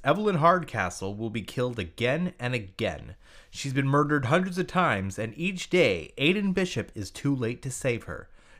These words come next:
Doomed to repeat the same day over and over, Aidan's only chance is to solve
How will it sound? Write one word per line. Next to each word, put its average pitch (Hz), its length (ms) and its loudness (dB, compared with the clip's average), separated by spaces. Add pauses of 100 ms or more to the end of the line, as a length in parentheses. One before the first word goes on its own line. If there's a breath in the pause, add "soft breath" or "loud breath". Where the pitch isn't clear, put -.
(140)
Doomed 175 240 4
to 196 100 0
repeat 175 320 2
the 113 60 -6
same 151 320 0
day 131 260 2
over 139 320 2
and 170 80 0
over, 110 460 0 (360 loud breath)
Aidan's 147 540 2 (680)
only 202 380 4
chance - 720 0
is 127 180 -6
to - 140 -8
solve 139 500 2